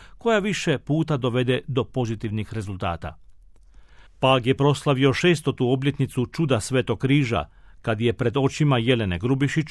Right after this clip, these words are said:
u vrijeme kad su Pažani tražili mir i identitet slobodne komune, iz drvenog križa potekla krv. Predvodeći svečano misno slavlje, zadarski nadbiskup Želimir Puljić naglasio je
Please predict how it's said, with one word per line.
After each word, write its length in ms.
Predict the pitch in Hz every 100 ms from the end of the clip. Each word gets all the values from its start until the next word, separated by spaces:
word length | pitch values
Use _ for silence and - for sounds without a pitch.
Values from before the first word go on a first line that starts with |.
| - -
u 80 | 135
vrijeme 380 | 123 143 143
kad 180 | - 113
su 120 | -
Pažani 520 | 104 123 127 117 131 104
tražili 540 | 113 120 110 120 107
mir 280 | 120 147 123
i 200 | - 117
identitet 560 | 107 104 101 131 120
slobodne 520 | - - 107 98 90 -
komune, 540 | 101 127 147 156 143 - - -
iz 180 | 131 104
drvenog 420 | 135 151 165 143
križa 440 | - 127 131 131 120 -
potekla 440 | 110 101 101 107
krv. 260 | 101 113 78 - - - - - - - - -
Predvodeći 600 | 240 220 202 160 - 120
svečano 420 | - 160 143 127
misno 380 | 131 135 - 113
slavlje, 600 | - 139 151 143 123 101
zadarski 520 | 123 110 95 - 101
nadbiskup 640 | 95 120 113 127 - 139
Želimir 420 | 107 117 98 90
Puljić 420 | - 165 170 156 - - -
naglasio 760 | 127 117 120 139 135 - 151
je 220 | 151 147